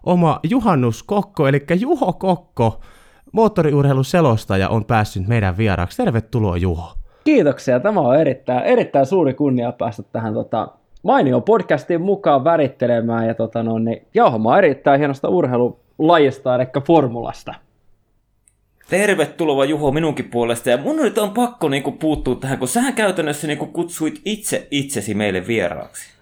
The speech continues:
Speaker 2: <laughs> Joo, kato, joo.
Speaker 3: Niin mistä, mi, mi, mi, mi, oot sä, niinku, joku yö herännyt silleen, että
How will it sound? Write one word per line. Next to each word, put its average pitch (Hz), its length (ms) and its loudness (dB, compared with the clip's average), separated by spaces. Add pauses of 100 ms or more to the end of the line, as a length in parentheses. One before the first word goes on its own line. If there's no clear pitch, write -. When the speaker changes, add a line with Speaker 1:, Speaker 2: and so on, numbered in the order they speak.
(340)
Speaker 2:
<laughs> - 460 -12
Joo, 339 220 6
kato, 175 180 2
joo. 302 220 2
Speaker 3:
Niin 170 120 0
mistä, 214 280 0 (200)
mi, 302 180 4 (280)
mi, 262 220 -2
mi, 320 120 -2 (260)
mi, 311 300 -2
oot 262 160 0
sä, 302 140 0
niinku, 285 200 0
joku 277 360 0
yö 202 140 2
herännyt 202 480 2
silleen, 143 540 2
että - 220 -6